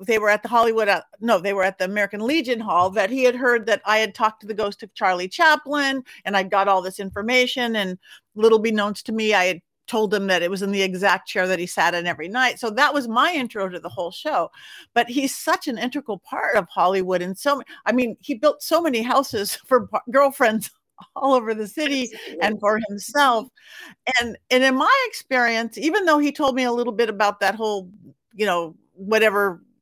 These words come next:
Speaker 1: scare in the war, um, he seems like a pretty happy ghost.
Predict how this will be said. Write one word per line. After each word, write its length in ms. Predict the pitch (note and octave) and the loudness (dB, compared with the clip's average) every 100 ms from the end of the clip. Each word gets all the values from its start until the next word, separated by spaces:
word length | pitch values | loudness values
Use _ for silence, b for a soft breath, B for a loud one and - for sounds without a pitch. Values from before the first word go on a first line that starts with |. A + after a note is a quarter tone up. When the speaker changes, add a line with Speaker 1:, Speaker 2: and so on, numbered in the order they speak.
| _ _ _ - | _ _ _ -20
Speaker 1:
scare 800 | - - A3 A3 G#3 G3 F3 - _ _ | -18 -4 0 4 4 0 -4 -12 _ _
in 160 | G3 G3+ | -10 -6
the 100 | G3 | -4
war, 440 | G3+ C4+ B3+ G3+ B B B B - | -2 2 2 2 B B B B 0
um, 300 | A3+ A3+ G3 - | 4 4 2 -2
he 160 | D4 | -2
seems 280 | C#4 F#4 F4+ | 0 -2 0
like 180 | F4 C#4+ | 0 -2
a 40 | |
pretty 280 | - C#4+ C4+ | -4 -4 -4
happy 360 | A#3 G3 D#4 D4 | -2 -2 -2 -2
ghost. 500 | D#4+ E4 F4 - | 0 0 -2 -10